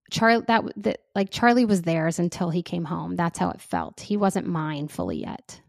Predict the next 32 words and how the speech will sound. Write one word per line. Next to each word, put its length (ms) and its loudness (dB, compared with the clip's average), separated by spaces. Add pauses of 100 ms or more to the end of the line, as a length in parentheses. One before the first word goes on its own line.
(120)
And 140 0
so 420 6
I 120 -6
came 380 2
home 200 8
from 180 2
the 60 6
hospital 720 2 (300)
first 300 2
night, 440 2
and 560 2 (240)
we 100 2
were 100 4
putting 300 8
something 380 6
away, 220 8
and 100 6
I 80 4
told 300 4
Jonathan, 380 4
"Yeah, 440 6 (320)
Charlie, 400 4
we'll 320 6
do 180 6
Charlie's 400 4
baths 440 -2
in 160 2
that 280 0
bathroom." 680 -4
And 200 0
we 80 2
had 320 -2